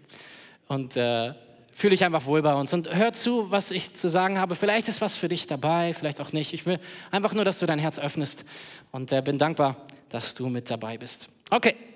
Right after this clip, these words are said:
wir schauen in die Bibel, wir schauen auf das, was Jesus sagt zur Hölle und beginnen mit einer Stelle aus dem Matthäusevangelium. Matthäus sieben, die Verse dreizehn bis vierzehn.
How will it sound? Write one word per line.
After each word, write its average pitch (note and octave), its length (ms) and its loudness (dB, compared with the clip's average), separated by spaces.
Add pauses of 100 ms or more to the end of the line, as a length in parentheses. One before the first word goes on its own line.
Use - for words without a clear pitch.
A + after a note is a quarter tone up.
(320)
wir B3+ 140 6
schauen B3+ 260 4
in A#3+ 100 2
die A#3+ 80 4
Bibel, B3+ 400 4
wir A3+ 120 4
schauen A3+ 320 2
auf G3+ 140 0
das, G#3+ 260 2
was F3+ 180 2
Jesus A#3+ 400 2
sagt A3+ 300 2
zur G3+ 240 2
Hölle G#3+ 240 2
und F3+ 120 -2
beginnen F#3+ 440 2 (400)
mit D#3+ 180 2
einer D#3 300 2
Stelle D3 420 2
aus C3+ 200 -2
dem C3 100 -2
Matthäusevangelium. A2+ 880 -6 (760)
Matthäus G#3 360 4
sieben, G#3 340 2 (300)
die C#3+ 60 -4
Verse F3 300 4
dreizehn C#3 520 0
bis B2+ 180 -4
vierzehn. G#2+ 500 -12